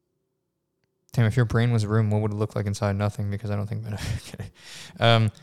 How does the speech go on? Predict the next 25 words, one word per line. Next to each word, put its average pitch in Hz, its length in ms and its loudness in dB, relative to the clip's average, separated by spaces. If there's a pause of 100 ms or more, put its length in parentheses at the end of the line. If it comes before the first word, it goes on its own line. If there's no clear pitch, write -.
(360)
all 214 80 6
right, 208 80 6
yeah, 202 120 6
guys, 170 280 6
we'll, 147 160 8
uh, 143 140 10
we'll 127 160 4
wrap 127 180 8
it 123 60 4
up 101 80 4
here. 113 260 6
This - 240 0
is 139 80 2
a 117 60 2
fun 117 300 2
one. 113 320 4 (440)
We 120 120 2
always 127 180 6
like 110 180 4
doing 107 280 2
ones 104 200 2
like, 101 140 0 (180)
like 104 220 -4
this 104 240 -2
with 104 180 -4